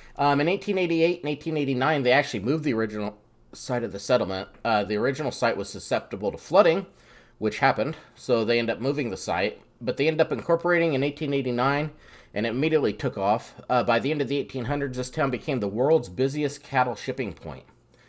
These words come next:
and also became a major player in grain and feed production.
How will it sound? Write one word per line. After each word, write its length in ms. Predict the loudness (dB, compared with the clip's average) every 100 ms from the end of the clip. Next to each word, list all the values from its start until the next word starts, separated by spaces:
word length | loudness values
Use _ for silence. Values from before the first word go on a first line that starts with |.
| _ _ -6
and 180 | -2
also 240 | 0 2 0
became 320 | -2 -2 -2
a 80 | -2
major 300 | -2 -2 -4
player 320 | -2 0 0
in 80 | -2
grain 300 | -4 -4 -6
and 120 | -6
feed 180 | -8 -6
production. 560 | 0 0 0 -2 -4